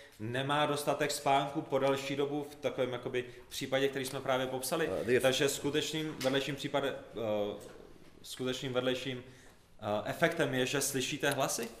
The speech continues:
Speaker 2: It's like the same effects of taking L S D.
Speaker 1: Je to, je to podobné, jako kdybyste brali L S D?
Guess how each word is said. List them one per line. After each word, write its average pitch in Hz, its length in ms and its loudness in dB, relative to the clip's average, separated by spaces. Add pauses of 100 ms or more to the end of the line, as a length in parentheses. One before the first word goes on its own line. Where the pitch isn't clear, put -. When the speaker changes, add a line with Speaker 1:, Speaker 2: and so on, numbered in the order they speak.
Speaker 2:
It's - 260 -2 (160)
like 123 100 6
the 123 60 -2
same 131 240 6
effects 120 340 4
of 110 80 -4
taking 113 320 2
L 110 160 6
S 101 140 2
D. 101 300 0 (220)
Speaker 1:
Je 123 80 -2
to, 139 100 2
je 131 100 6
to 139 140 4
podobné, 156 440 4
jako 147 180 4
kdybyste 139 360 2
brali 135 320 4
L 131 140 2
S 135 120 0
D? 156 220 2